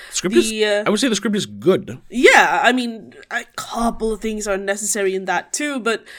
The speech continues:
Speaker 2: the
Speaker 1: Sure.
Speaker 2: main issue is the acting.
Speaker 1: Yes.
Speaker 2: And I
Speaker 1: Um,
Speaker 2: don't know if it's, I think it's mainly the actors and not actually the directors.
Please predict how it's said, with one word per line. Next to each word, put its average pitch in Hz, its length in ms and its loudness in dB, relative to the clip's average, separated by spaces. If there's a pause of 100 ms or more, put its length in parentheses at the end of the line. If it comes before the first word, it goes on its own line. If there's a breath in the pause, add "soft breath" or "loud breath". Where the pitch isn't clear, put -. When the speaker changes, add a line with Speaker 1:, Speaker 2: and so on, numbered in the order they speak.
(420 loud breath)
Speaker 2:
the 254 180 2
Speaker 1:
Sure. 247 220 4
Speaker 2:
main 415 120 0
issue - 360 2
is 226 320 -2
the - 160 -20
acting. 196 720 -8 (580 soft breath)
Speaker 1:
Yes. - 460 -2 (180)
Speaker 2:
And 151 240 0
I 339 80 8
Speaker 1:
Um, 262 80 4
Speaker 2:
don't 381 240 4
know 320 160 2
if 285 160 -4
it's, 262 260 -12 (480)
I 233 140 -4
think 320 400 -4
it's 359 160 0
mainly 262 440 -2
the 190 260 -10
actors 285 720 0
and 220 180 -4
not 202 220 2
actually 190 460 -10
the 185 140 -8
directors. 190 680 -8